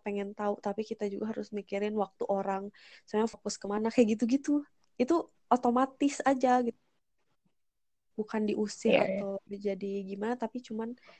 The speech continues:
Speaker 2: Be-
Speaker 1: eh, tanpa sadar, ya adalah gitu yang si bahasannya tuh ketika kita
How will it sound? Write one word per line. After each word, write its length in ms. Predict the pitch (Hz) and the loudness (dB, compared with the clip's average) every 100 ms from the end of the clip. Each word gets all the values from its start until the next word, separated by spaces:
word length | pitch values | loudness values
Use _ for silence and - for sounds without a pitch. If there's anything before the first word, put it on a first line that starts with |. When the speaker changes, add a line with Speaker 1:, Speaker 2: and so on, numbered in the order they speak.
| _ | _
Speaker 2:
Be- 240 | - - - _ _ _ _ - | 8 8 6 _ _ _ _ 2
Speaker 1:
eh, 280 | 226 226 226 | 4 4 2
tanpa 300 | 240 277 277 | 2 4 4
sadar, 640 | 285 285 226 202 202 240 262 | 4 4 4 4 2 0 -2
ya 220 | 226 - - _ - | -2 -2 -6 _ -2
adalah 500 | 226 240 240 208 220 | 0 2 4 2 0
gitu 240 | 208 - 208 | -4 -4 -4
yang 400 | 202 196 202 - _ | -2 -6 -10 -14 _
si 180 | - 226 202 | -6 -2 0
bahasannya 560 | 208 214 208 208 208 | -2 -2 -4 -2 -6
tuh 160 | 208 285 - - _ _ | -4 -6 -8 -20 _ _
ketika 380 | - 247 254 214 | -2 0 0 -4
kita 460 | - - 214 208 | -6 -4 -2 -2